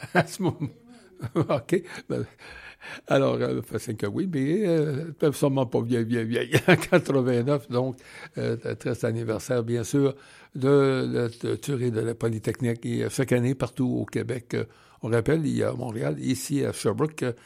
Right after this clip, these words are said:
euh, ça se tient, euh, ce samedi à treize heures. Ça se tient devant,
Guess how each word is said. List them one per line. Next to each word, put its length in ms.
euh, 200
ça 240
se 460
tient, 340
euh, 340
ce 160
samedi 500
à 80
treize 300
heures. 240
Ça 380
se 180
tient 260
devant, 340